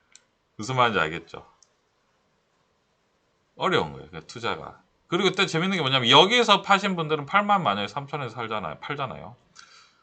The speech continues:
그러면은 마음 같아서는 칠만 칠천 원쯤에 다시 사야지라고 했었는데, 이때도 또 사기가 어려워요. 떨어지기를 막 기다리거든요. 그럼 안 떨어지는 거죠. 안 떨어지면 또 어떻게 돼요? 스트레스 받거든요. 그러니까 뭐냐면은,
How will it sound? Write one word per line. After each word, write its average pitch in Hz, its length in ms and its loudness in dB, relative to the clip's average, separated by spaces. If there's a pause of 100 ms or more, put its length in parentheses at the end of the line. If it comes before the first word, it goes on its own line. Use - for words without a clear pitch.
(460)
그러면은 165 1000 -2 (140)
마음 127 360 6
같아서는 180 460 -4
칠만 196 380 -6
칠천 190 340 -8
원쯤에 165 340 -8
다시 120 240 -10
사야지라고 127 640 -6
했었는데, 92 340 -10
이때도 185 380 -6
또 165 80 -6
사기가 196 420 -4
어려워요. 120 380 -4 (440)
떨어지기를 131 600 -4
막 85 160 -6
기다리거든요. 113 800 -8 (1700)
그럼 123 120 4
안 113 120 -2
떨어지는 196 380 2
거죠. 78 180 -8
안 120 160 -4
떨어지면 196 320 -4
또 113 100 -4
어떻게 90 200 -8
돼요? 78 100 -10
스트레스 - 460 -10
받거든요. 71 520 -16
그러니까 123 220 -12
뭐냐면은, 92 580 -10